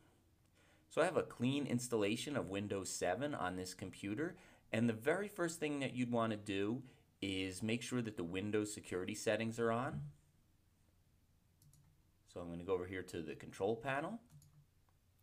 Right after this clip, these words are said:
and I'm gonna click on System and Security. Okay, so I wanna check the Windows firewall to make sure the firewall is turned on,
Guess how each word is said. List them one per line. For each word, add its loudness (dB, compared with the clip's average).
and 0
I'm 0
gonna -4
click -4
on 2
System -4
and -2
Security. -8
Okay, 2
so 4
I 4
wanna 0
check -2
the 4
Windows 2
firewall 4
to -2
make -2
sure -4
the -2
firewall 2
is -2
turned -2
on, 0